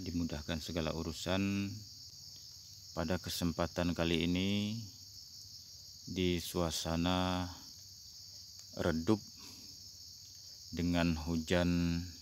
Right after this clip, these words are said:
rintik-rintik, eh, karena tadi malam juga hujan lebat di sini, ya. Jadi, saya mengajak, eh, teman-teman untuk menyaksikan bagaimana keadaan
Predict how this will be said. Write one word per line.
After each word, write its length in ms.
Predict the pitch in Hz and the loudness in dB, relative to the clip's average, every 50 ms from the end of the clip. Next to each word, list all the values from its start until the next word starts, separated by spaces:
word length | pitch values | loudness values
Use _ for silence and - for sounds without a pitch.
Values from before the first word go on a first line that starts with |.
| - - - - - - - - - - - - - - - - - | -12 -14 -14 -14 -14 -14 -14 -14 -14 -14 -14 -14 -14 -14 -14 -10 -4
rintik-rintik, 800 | - 90 87 82 - 87 - - - 90 87 85 80 - 104 - - - - - - - - - - - - - - - - - - - - - - - - - - - - - - - - - - - | 0 2 2 2 2 0 -2 -2 0 2 2 2 2 2 0 -2 -4 -14 -16 -16 -16 -16 -16 -16 -14 -14 -14 -14 -14 -14 -16 -16 -16 -16 -16 -16 -14 -14 -14 -14 -14 -14 -14 -14 -14 -14 -16 -14 -8 -2
eh, 720 | 90 87 85 82 82 82 85 82 82 85 85 80 80 80 82 80 78 - - - - - | 2 2 4 4 4 4 4 4 2 2 2 0 0 -2 -4 -6 -8 -10 -12 -12 -12 -8
karena 320 | - 82 85 87 85 85 | -4 -2 0 2 2 0
tadi 160 | 80 - 80 | 0 0 2
malam 320 | 87 85 80 80 80 80 85 | 2 4 4 4 4 4 2
juga 320 | 78 80 78 85 80 - | 2 2 2 2 2 2
hujan 240 | 82 85 82 87 82 | 2 2 4 4 4
lebat 240 | 80 78 80 80 82 80 | 4 4 4 4 2 2
di 80 | - - | 0 -2
sini, 240 | - 85 87 85 82 | 0 2 2 2 2
ya. 80 | 87 98 - - - - - - - - - - - - - - - - - - - - - - - - - | 0 -2 -6 -10 -12 -12 -12 -12 -14 -14 -14 -14 -14 -14 -14 -14 -14 -16 -16 -14 -14 -14 -14 -14 -10 -4 0
Jadi, 160 | 90 87 107 | 2 4 4
saya 240 | 104 - 98 95 95 | 6 6 8 8 8
mengajak, 480 | 95 95 90 90 85 85 101 101 95 - - - - - - - - - - | 8 6 6 4 6 6 8 6 6 6 2 -6 -12 -14 -12 -12 -10 -4 -2
eh, 120 | 90 85 80 | 0 0 0
teman-teman 480 | - 85 87 85 80 82 85 90 92 87 | 0 2 2 2 2 2 4 4 4 4
untuk 320 | 80 87 85 - - 92 | 4 2 2 0 0 -2
menyaksikan 720 | - 90 87 87 80 80 - - - - - - 82 85 98 110 113 120 107 85 | 0 2 2 2 2 0 0 -2 -6 -4 0 0 0 2 0 -2 -2 -4 -2 -2
bagaimana 640 | 85 80 76 80 78 76 76 73 78 80 82 80 | -2 0 0 0 0 2 2 2 2 2 2 0
keadaan 720 | 78 - - 71 73 73 73 71 78 82 82 82 82 82 | 0 0 0 0 2 2 2 2 4 2 2 2 0 -2